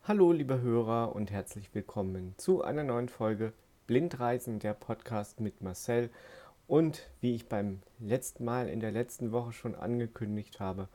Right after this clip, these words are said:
heute gibt es die letzte Südafrika-Folge. Also das war ja wirklich eine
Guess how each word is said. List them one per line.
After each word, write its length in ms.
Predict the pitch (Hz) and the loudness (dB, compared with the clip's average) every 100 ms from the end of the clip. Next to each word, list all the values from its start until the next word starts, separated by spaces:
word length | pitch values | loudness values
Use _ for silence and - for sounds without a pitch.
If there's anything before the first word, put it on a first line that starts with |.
| - - - - | -20 -20 -20 -2
heute 400 | 107 113 127 131 - - - | 4 4 4 -2 -6 -20 -20
gibt 260 | - 123 - | -8 -8 -4
es 220 | 208 - | -6 -6
die 140 | - 202 | -8 -8
letzte 500 | 185 107 - - 117 | -4 -4 -4 -4 -4
Südafrika-Folge. 1400 | 98 104 - 95 120 - 139 - 156 - 156 160 160 208 - _ _ _ _ - | -2 -4 -4 -4 -4 -4 -10 -8 -8 -6 -2 0 0 -4 -8 _ _ _ _ -16
Also 300 | - - 101 | -12 -10 -8
das 260 | 104 - | -10 -8
war 120 | - 107 | -6 -4
ja 160 | 110 | -2
wirklich 400 | 107 - 117 123 | -6 -8 -14 -10
eine 340 | - 107 107 | -6 -4 -4